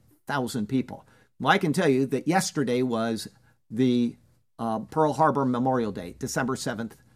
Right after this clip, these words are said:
nineteen forty-one. Okay? We did not start that war, although there are, uh, some people that think that, uh,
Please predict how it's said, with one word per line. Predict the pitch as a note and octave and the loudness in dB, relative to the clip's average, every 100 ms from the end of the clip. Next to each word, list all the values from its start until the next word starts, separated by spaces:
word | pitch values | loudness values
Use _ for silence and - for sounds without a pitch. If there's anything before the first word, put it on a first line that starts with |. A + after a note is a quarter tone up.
| _ | _
nineteen | A#2+ A#2+ A#2+ G#2 | -10 -8 -6 -6
forty-one. | G#2+ G2+ A2+ A2 - _ _ _ _ A2 | -8 -8 -6 -8 -10 _ _ _ _ -10
Okay? | G#2+ A#2 A2+ A#2 - _ _ | -8 -6 -6 -6 -14 _ _
We | C3 E3 | 4 6
did | C#3+ | 4
not | C#3 C#3 - | 2 0 -4
start | - E3 C#3+ | 0 0 2
that | C#3 A#2 | 0 -2
war, | B2 A#2 C3+ D#3 C3+ - | 0 0 0 -2 -10 -14
although | - C#3+ B2 C#3+ C3+ | -4 -2 0 2 4
there | C3 B2 | 4 2
are, | A#2+ A#2 - | 0 -2 -8
uh, | A#2+ A#2 A2+ | -12 -10 -8
some | D3+ B2 | -6 -2
people | C#3 - A2 | -2 -4 -6
that | G2 - | -10 -8
think | B2 A#2 | -8 -8
that, | G2+ G2+ | -10 -12
uh, | G2+ F#2 | -10 -10